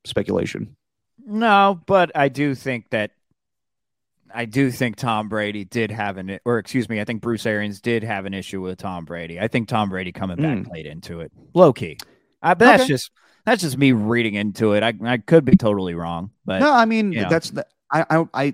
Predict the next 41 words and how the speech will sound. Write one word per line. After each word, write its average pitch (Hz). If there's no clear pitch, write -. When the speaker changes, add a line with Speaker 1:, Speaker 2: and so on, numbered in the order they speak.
Speaker 1:
obviously 214
something 196
happened 147
to 135
make 131
him 127
go 131
like 107
that. 107
Like, 110
he 170
was 160
at 147
the 110
owners' 127
meetings 104
at 117
the 123
Breakers 113
in 113
Florida, 110
and 113
this 147
is 165
the 139
latest 131
a 127
coach 135
has 110
ever, 110
you 117
know, 95
not 120
come 104
back 107
next 110
to, 107
uh, 98
back, 110
you 107
know, 92